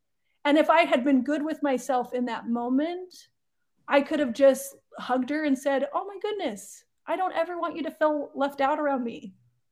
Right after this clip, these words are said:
Next time I'll totally invite you," which is, like, the, the pure, more true part of what was going on for me. But when we aren't okay with ourselves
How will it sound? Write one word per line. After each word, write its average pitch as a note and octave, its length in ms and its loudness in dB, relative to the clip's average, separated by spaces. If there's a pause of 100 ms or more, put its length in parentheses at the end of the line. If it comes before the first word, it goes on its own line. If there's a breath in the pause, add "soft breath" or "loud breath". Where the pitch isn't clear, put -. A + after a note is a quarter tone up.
Next D4 160 -4
time E4 160 -2
I'll D#4 100 0
totally D#4 320 -4
invite C#4+ 300 0
you," G#3+ 360 -6
which C#4+ 180 -4
is, F4 140 -4
like, E4+ 240 -2
the, C4 300 -4
the B3 140 2
pure, D#4 540 -4
more C#4 200 2
true C#4+ 380 -4
part C#4 360 -2
of B3 100 -6
what B3+ 140 -2
was A#3+ 140 -6
going C4+ 260 0
on C4+ 140 0
for C4+ 120 -10
me. B3+ 280 -2 (400 soft breath)
But C#4 260 6
when F#4 380 0
we C#4+ 360 2 (240)
aren't D#4+ 360 -2
okay C4+ 320 2
with A#3 200 -8
ourselves - 880 -8